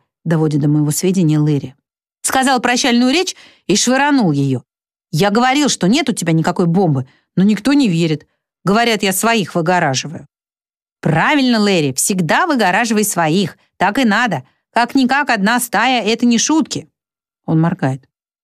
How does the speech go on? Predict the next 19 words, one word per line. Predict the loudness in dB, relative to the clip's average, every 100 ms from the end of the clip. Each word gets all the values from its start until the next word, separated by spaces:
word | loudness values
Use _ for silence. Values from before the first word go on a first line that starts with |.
| -2
«Ну, | 2
бомбы | 4 2 2
же | 0 0
не | 2 2
было». | 0 -2 -6 _ _ _ _ _ _ -4
Ощупываю | -2 -2 -2 -2 -2
шишку. | -2 -4 -6 -8 -12 _ _ _ _ _ _
«Ты | -2 0
в | 0
этом | 0 0
уверен?» | 2 2 2 2 0 -2 _ _ _ _ _ _
Он, | -2 0
конечно, | 2 2 0 2
не | 2
уверен. | 2 2 0 -2 -8 _ _ _
Сопит | -6 -4 -2 0
и | -2
скребет | -2 -2 -2 -2
подбородок. | -2 0 0 0 -4 -10